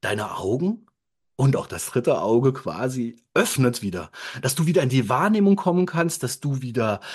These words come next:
deinen Geist auf Reisen schicken kannst, ähm, ja, dass du wieder neu bist,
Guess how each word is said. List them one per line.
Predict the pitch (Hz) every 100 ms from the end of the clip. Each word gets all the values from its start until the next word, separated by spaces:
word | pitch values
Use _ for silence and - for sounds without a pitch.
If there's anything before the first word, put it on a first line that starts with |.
| - - - _ -
deinen | 107 101 101
Geist | - 139 170 -
auf | 127 -
Reisen | 123 170 185 151
schicken | - 143 135
kannst, | 123 - 110 110 - - - - -
ähm, | 104 110 110 104 - _ _ _
ja, | 170 180 92 - -
dass | 101 -
du | 123 113 104 90 - _ _ _ _
wieder | - 107 104 92 80 _ _ _ -
neu | 110 127 123 156 147
bist, | 123 117 - - -